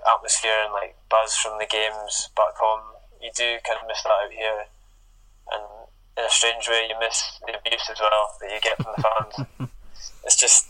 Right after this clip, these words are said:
Speaker 1: <laughs> it's not the same here. It's kinda what you'd expect, like, when you see in movies or you see videos. It's,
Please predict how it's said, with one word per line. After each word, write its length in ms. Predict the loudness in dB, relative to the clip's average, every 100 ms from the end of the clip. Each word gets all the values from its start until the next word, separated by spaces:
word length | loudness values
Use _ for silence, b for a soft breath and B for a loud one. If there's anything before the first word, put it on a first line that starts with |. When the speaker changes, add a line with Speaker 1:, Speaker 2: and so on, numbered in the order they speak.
| 2
Speaker 1:
<laughs> 60 | 2
it's 180 | 2 2
not 120 | 4
the 80 | 6
same 240 | 6 4 -2
here. 300 | -2 0 -2
It's 240 | -8 -14 -16 b b b b b b -20 -20 -20 -12 -4
kinda 260 | -2 0
what 140 | 0 -2
you'd 120 | -4
expect, 520 | -4 2 2 0 -6 B B B _ -20 _ _ _ -20 -20 -20 _ _ -20 _ _ -6
like, 220 | -6 -6
when 100 | -4
you 60 |
see 220 | -2 0 -4
in 80 |
movies 420 | -4 -4 -4 -6 -8
or 60 | -2
you 60 |
see 180 | -2 -2
videos. 560 | -4 -4 -2 -2 -4 -6
It's, 360 | -6 -4 -6